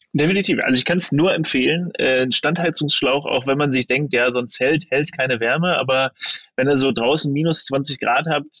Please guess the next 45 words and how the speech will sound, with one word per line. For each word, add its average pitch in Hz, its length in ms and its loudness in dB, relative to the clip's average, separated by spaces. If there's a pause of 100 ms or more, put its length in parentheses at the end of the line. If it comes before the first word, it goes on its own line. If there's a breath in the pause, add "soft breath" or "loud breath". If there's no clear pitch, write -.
die 127 200 2
Standheizung 131 600 -2
auf 120 180 -2
Volllast 127 440 0
laufen 127 260 0
lasst, 127 280 0
dann 117 120 0
habt 117 180 -2
ihr 117 80 2
drin 117 320 0
angenehme 131 560 0
null 139 260 2
Grad 110 460 2
und 120 180 -6
das 123 140 0
ist 131 140 -2
mit 131 100 -4
einem 131 100 -2
vernünftigen 139 460 -2
Schlafsack, 127 640 0
wenn 131 140 0
man 135 100 2
von 127 200 -2
minus 156 340 2
zwanzig 139 340 -2
Grad 123 200 2
in 123 120 -2
null 135 180 4
Grad 113 220 0
kommt, 123 260 -4
ist - 160 -4
es - 140 0
schon 120 260 -2
wirklich, 120 400 -4
wirklich 113 300 -2
warm. 104 320 -2
Also, 110 340 0 (540 loud breath)
äh, - 100 -2
eine 110 180 2
Standheizung, 131 840 0 (420 loud breath)
ich 113 180 -4
will 139 200 4
nicht 139 420 0
mehr 127 180 0
ohne. 101 280 -2